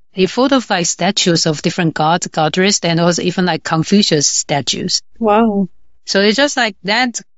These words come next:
Speaker 1: brings me this, I, is like, I really believe that I have a really fundamental belief about, like, with love, people can really, um, embrace and accept the differences of, like, one another.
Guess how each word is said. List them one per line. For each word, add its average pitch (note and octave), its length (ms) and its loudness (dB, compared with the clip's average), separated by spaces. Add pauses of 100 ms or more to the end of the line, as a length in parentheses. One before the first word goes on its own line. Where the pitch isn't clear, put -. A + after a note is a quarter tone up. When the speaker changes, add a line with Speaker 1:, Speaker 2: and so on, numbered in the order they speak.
(100)
Speaker 1:
brings G3+ 340 4
me F#3 160 4
this, E3+ 260 0
I, E3 220 0
is E3+ 260 -2
like, E3 240 -2 (320)
I F3+ 100 -2
really A#3 240 4
believe E3+ 500 2
that D#3+ 300 -2
I F3 100 -2
have C4 160 2
a A#3 140 4
really F3+ 200 4
fundamental E3 480 2
belief D#3 440 0
about, D#3 460 0 (480)
like, E3 260 0
with E3 220 0
love, E3 500 0 (460)
people A3+ 240 0
can F#3 200 0
really, E3 600 2
um, D3+ 560 0 (460)
embrace E3+ 480 2
and D#3 120 2
accept - 460 -4 (420)
the D#3 120 0
differences D3+ 800 -2 (280)
of, D3+ 280 -2 (100)
like, D3+ 200 -2
one D3 200 2
another. C3+ 500 0